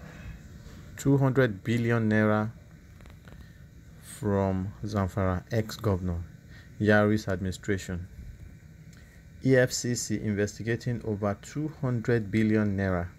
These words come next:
from Zamfara's ex-governor Yari's administration.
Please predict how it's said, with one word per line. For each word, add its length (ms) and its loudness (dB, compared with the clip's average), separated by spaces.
from 380 2
Zamfara's 680 2
ex-governor 720 0
Yari's 480 4
administration. 760 -4